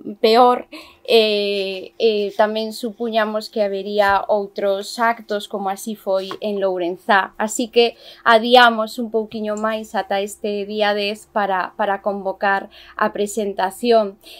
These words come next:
E eu tiña claro que, que iría que fose na miña librería, que, que Cartabón, na que merco, na que folleo as novidades, eh, nas que comparto lecturas e palabras con Gonzalo e con Maribel.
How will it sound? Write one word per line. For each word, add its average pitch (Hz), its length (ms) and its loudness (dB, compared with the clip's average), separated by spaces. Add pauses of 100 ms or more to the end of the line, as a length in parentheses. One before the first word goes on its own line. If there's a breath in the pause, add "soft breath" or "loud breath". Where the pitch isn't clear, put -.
(220 loud breath)
E 262 240 4
eu 247 500 4
tiña 220 480 -2
claro 247 560 4
que, 196 300 -8
que 202 180 -8
iría 208 300 -4
que 208 160 -12
fose 214 320 -6
na 202 80 -2
miña 202 320 -4
librería, 202 640 -2
que, 196 480 -8
que 214 240 -4
Cartabón, 247 800 2 (1040 loud breath)
na 202 240 2
que 208 80 -2
merco, 262 640 4
na 233 160 0
que 208 160 -6
folleo 208 320 -2
as 214 160 2
novidades, 240 1120 2
eh, 202 240 -4
nas 202 240 -10
que 220 80 -8
comparto 208 560 -4
lecturas 214 880 -2
e 208 80 -6
palabras 208 720 -4
con 196 240 -8
Gonzalo 202 480 -2
e - 0 -
con 202 160 -4
Maribel. 202 640 -2